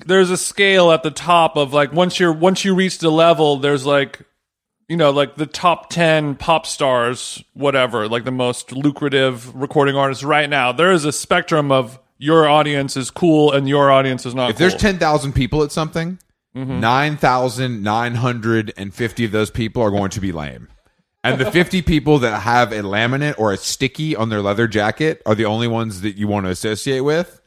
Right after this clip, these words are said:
Speaker 1: Okay,
Speaker 2: But
Speaker 1: so
Speaker 2: they're
Speaker 1: let-
Speaker 2: not spending a dollar to be there.
Speaker 1: Okay, this makes, this is interesting. So you said at the ten thousand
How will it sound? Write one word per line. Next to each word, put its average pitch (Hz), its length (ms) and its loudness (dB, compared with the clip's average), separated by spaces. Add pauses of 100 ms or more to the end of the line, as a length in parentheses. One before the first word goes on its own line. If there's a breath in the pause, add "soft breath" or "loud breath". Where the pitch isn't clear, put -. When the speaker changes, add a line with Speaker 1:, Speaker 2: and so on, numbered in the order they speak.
(200)
Speaker 1:
Okay, 175 300 4
Speaker 2:
But 156 40 2
Speaker 1:
so 151 140 6
Speaker 2:
they're 170 160 8
Speaker 1:
let- 165 60 6
Speaker 2:
not 160 100 2
spending 165 320 -2
a 117 40 0
dollar 117 440 2
to 104 80 -4
be 95 160 -2
there. 67 260 -12 (180)
Speaker 1:
Okay, 151 220 0
this 160 260 -2
makes, 185 340 -2
this 160 200 -8
is 190 100 -4
interesting. 151 640 0
So 143 460 2 (400)
you 160 160 -4
said 165 300 2
at 151 260 2
the 151 80 -2
ten 170 320 -2
thousand 143 680 -2